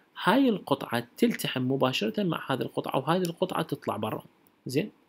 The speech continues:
فشو تصير؟ تصير قطعة واحدة. ولكن الإيكولاي ما عندها القدرة على السبلسنج، يعني إزالة الإنترون، لذلك راح تحول مباشرة،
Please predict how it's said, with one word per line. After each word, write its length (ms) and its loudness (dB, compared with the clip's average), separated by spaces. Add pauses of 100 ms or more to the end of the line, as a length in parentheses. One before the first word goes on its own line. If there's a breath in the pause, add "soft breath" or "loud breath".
(440 soft breath)
فشو 200 4
تصير؟ 280 2
تصير 240 2
قطعة 360 0
واحدة. 280 0 (520 soft breath)
ولكن 440 4
الإيكولاي 540 -2
ما 240 2
عندها 200 4
القدرة 400 0
على 480 2
السبلسنج، 800 0
يعني 320 -4
إزالة 480 2 (460 loud breath)
الإنترون، 500 0
لذلك 360 0
راح 160 -4
تحول 400 2
مباشرة، 580 -2